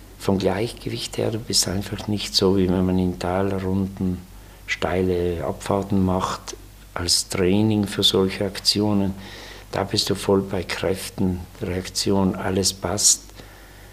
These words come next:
Die Schuhe sind ein bisschen fester, weil bei uns, wenn ich jetzt so Abfahrten mache,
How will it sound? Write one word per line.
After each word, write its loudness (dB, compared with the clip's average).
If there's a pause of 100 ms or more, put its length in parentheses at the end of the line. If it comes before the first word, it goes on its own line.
(500)
Die -2
Schuhe 2 (260)
sind 0
ein -4
bisschen -8
fester, 2
weil -2 (200)
bei 4
uns, 4
wenn 4
ich 0
jetzt 0
so 0
Abfahrten -2
mache, -4